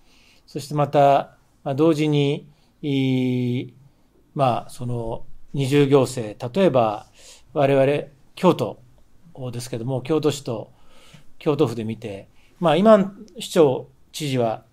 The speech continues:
うまくやられてますよ。えー、そして大阪がそういう問題意識を十年前に出されましたので、例えば私なんかが逆に取り組ませていただいたのは、え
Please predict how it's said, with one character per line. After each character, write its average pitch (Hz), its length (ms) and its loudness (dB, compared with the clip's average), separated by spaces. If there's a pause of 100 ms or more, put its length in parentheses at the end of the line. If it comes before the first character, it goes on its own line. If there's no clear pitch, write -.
う 190 40 -2
ま 170 120 6
く 131 80 -4
や 127 60 2
ら 131 100 4
れ 127 80 0
て 131 60 -4
ま 127 100 -2
す - 100 -14
よ。 - 140 -14 (520)
え 156 180 -4
ー、 - 20 -6
そ 156 120 -8
し - 120 -8
て 170 400 4 (920)
大 170 120 2
阪 156 340 4
が 147 400 6 (140)
そ 151 240 2
う 147 40 4
い 143 200 2
う - 140 -2 (600)
問 151 240 -2
題 147 180 6
意 - 40 0
識 - 240 -8
を 110 320 -4 (160)
十 143 220 0
年 143 140 4
前 143 140 4
に 117 60 -2
出 117 80 -2
さ 147 120 0
れ 139 60 2
ま 135 100 0
し 127 100 -6
た 113 100 -10
の 101 100 -16
で、 101 300 -16 (500)
例 262 80 -2
え - 20 -2
ば 202 100 10
私 143 360 4
な 139 140 4
ん 123 60 0
か 151 120 0
が 135 380 6
逆 131 180 -2
に 123 80 -2
取 135 160 -2
り 131 80 -4
組 135 80 -4
ま 131 80 0
せ 123 80 -6
て 131 60 -6
い 110 80 -8
た 127 80 -4
だ 117 80 -4
い 110 60 -8
た 120 100 -6
の 147 100 -4
は、 127 320 0 (520)
え 117 640 -8